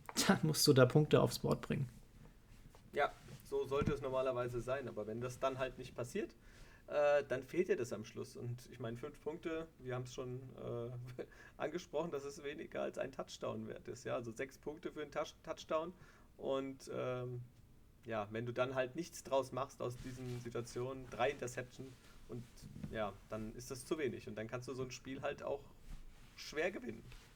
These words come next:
Speaker 1: Absolut. Und dann kommt
Speaker 2: Und
Speaker 1: dazu, dass die Bucks Defense ja einfach aufgedreht hat. Na, d-, wir haben dann Shaquille Barrett ge-, eigentlich permanent gesehen, der den Druck aufrecht gehalten hat. Und J P P, der
Speaker 2: Ja,
Speaker 1: hat auch
Speaker 2: stark.
Speaker 1: den Unterschied gemacht. Die zwei, die
Speaker 2: Ja.
Speaker 1: sind einfach permanent durchgekommen.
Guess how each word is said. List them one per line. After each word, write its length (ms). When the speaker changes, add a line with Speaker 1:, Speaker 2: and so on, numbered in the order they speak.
Speaker 1:
Absolut. 480
Und 100
dann 180
kommt 140
Speaker 2:
Und 60
Speaker 1:
dazu, 300
dass 180
die 100
Bucks 300
Defense 400
ja 80
einfach 280
aufgedreht 640
hat. 240
Na, 200
d-, 140
wir 100
haben 120
dann 240
Shaquille 360
Barrett 380
ge-, 140
eigentlich 340
permanent 460
gesehen, 280
der 80
den 120
Druck 240
aufrecht 420
gehalten 440
hat. 260
Und 360
J 220
P 120
P, 400
der 100
Speaker 2:
Ja, 80
Speaker 1:
hat 180
auch 140
Speaker 2:
stark. 20
Speaker 1:
den 140
Unterschied 500
gemacht. 240
Die 80
zwei, 260
die 100
Speaker 2:
Ja. 80
Speaker 1:
sind 200
einfach 280
permanent 520
durchgekommen. 600